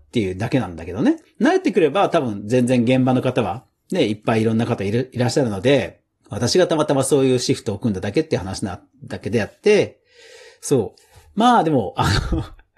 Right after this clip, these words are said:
<laughs> 大変でしたけど、いい経験をさせてもらいました。で、その時になるほどなと思ったのが、例えば、大阪のなんとかベースっていうところから、埼玉のなんとかベースってところに、大型で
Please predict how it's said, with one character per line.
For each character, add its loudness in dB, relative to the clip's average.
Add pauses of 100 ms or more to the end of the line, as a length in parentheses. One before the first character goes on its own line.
(340)
<laughs> -12
大 2
変 0
で 2
し -4
た 0
け -8
ど、 2
い 2
い -6
経 0
験 0
を -2
さ -2
せ -6
て 0
も 0
ら 0
い -2
ま -2
し -8
た。 -10
で、 -2
そ 0
の 6
時 2
に 2
な 4
る 2
ほ 4
ど 0
な 0
と 0
思 0
っ -14
た -4
の -4
が、 0 (400)
例 6
え 6
ば、 -4 (100)
大 4
阪 0
の 0
な 4
ん 0
と -2
か 2
ベ 4
ー 4
ス -2
っ -10
て -10
い -6
う -12
と -10
こ -4
ろ -2
か -2
ら、 2 (140)
埼 -2
玉 -4
の -2 (120)
な -2
ん -4
と -4
か -2
ベ 0
ー -2
ス -4
っ -4
て -20
と -8
こ -2
ろ 0
に、 -6 (220)
大 4
型 2
で 2